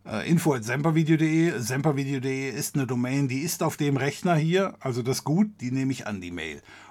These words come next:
Und dann schaut dann Postfix als nächstes nach und sagt dann, okay, äh, wo geht das hin? Info at. Ja, okay, Info at kenne ich, äh, das Postfach.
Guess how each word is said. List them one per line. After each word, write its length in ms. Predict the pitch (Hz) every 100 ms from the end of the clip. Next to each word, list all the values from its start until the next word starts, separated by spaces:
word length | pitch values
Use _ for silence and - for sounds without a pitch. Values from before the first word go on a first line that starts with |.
| -
Und 120 | 113
dann 200 | 131 160
schaut 360 | - 160 170 156
dann 220 | 151 -
Postfix 480 | 160 151 - 165 139
als 220 | 139 -
nächstes 420 | 214 214 135 -
nach 380 | 101 120 185 - _ _ _ _ -
und 180 | 151
sagt 320 | 131 139 - 151
dann, 260 | 147 147
okay, 420 | - 135 147 160 127
äh, 340 | 135 131 127
wo 80 | 135
geht 180 | 160 160
das 140 | -
hin? 200 | 165 185
Info 420 | 180 151 - 98
at. 240 | 90 - -
Ja, 180 | 170
okay, 220 | 156 127 135
Info 340 | 196 208 160
at 160 | 135 -
kenne 220 | 175 185
ich, 180 | 170 -
äh, 320 | 175 160 156 147
das 200 | 156 -
Postfach. 520 | 185 - - 165